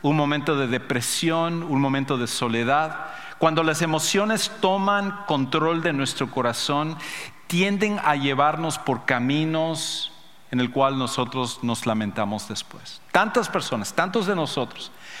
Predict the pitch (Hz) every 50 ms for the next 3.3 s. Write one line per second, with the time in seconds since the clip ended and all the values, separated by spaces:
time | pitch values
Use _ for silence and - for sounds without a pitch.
0 | - - - 175 170 208 208 202 202 180 - - 226 226 233 233 - 262 247 208
1 | 226 208 185 165 135 170 170 165 170 156 143 139 139 135 123 120 - - - -
2 | - - - - - 147 139 131 120 143 135 - 160 156 147 143 139 151 - 151
3 | - - - - -